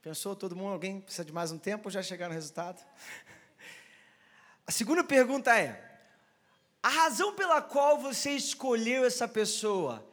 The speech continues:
tem a ver por causa dos recursos financeiros, de algum ato de generosidade financeira que ela fez? Você responde a, a você mesmo.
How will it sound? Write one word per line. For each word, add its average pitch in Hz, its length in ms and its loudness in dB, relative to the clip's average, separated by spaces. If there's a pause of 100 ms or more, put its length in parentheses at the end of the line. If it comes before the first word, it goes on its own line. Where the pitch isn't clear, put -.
(340)
tem 277 220 -2
a 233 80 2
ver 202 240 -2
por 226 220 -10
causa 208 360 0
dos 185 220 -8
recursos 196 480 -8
financeiros, 196 580 -6
de 160 60 -12
algum 185 240 -6
ato 196 240 0
de 156 80 -10
generosidade 180 560 0
financeira 165 420 -2
que 151 80 -6
ela 151 140 0
fez? 208 460 -2 (260)
Você 180 140 -4
responde 165 380 -4
a, 156 120 -6 (100)
a 139 140 -10
você 135 300 -10
mesmo. 104 280 -8